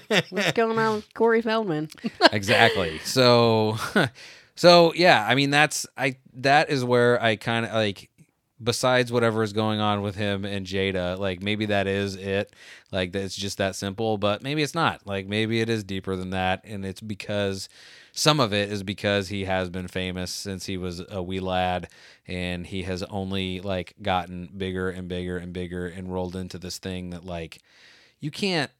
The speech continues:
Speaker 1: you can't be, like, you're, hey, you listening right now, you're not gonna ever, ever, listen to me, ever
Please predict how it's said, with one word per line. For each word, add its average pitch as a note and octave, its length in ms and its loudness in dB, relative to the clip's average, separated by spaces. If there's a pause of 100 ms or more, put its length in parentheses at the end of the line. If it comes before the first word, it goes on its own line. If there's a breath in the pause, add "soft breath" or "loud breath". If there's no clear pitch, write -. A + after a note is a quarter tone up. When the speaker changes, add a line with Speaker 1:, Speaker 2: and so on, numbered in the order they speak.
(380)
Speaker 1:
you C3+ 160 -12
can't E3+ 460 -4
be, A2 500 0
like, A2+ 300 2 (240 soft breath)
you're, C#3+ 280 0
hey, C3+ 460 2
you A2+ 260 0
listening C#3+ 440 -2
right C3+ 180 2
now, A#2+ 320 -2 (160)
you're D#3 160 4
not C4 180 0
gonna D#3+ 260 0
ever, F#3 540 2 (300)
ever, A2+ 480 0
listen B2+ 220 0
to G2+ 80 -6
me, E2 240 -16 (240)
ever B2+ 500 2